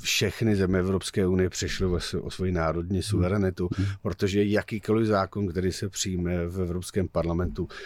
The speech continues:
Speaker 1: všechny členské země musí implementovat, ať se jim to líbí, nebo ne.
Speaker 2: Hmm. A paradoxně ten, ten,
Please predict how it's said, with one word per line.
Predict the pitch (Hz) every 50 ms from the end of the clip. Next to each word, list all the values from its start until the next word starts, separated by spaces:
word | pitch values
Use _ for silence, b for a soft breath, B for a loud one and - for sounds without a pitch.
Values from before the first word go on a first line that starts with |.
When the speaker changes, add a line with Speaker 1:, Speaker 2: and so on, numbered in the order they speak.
| B B
Speaker 1:
všechny | - - 120 - 120 113 98
členské | - - 92 90 87 - - 95 90 85 82 65 90
země | 90 87 85 87 87 87
musí | 85 85 82 - - 98 87 - - -
implementovat, | - 98 - - 87 90 90 87 87 - 85 85 87 82 -
ať | 82 80 -
se | - 90
jim | 87 85
to | - 82
líbí, | 82 82 76 73 76 73
nebo | 71 71 67 69 67 65
ne. | 82 82
Speaker 2:
Hmm. | 85 90 90 - - - B B B B B B B B B B -
A | - 85 87 82
paradoxně | - - 90 90 90 90 90 - - - 101 95 98 95
ten, | - - 95 92 95 104 98
ten, | - - 90 90 92 90 90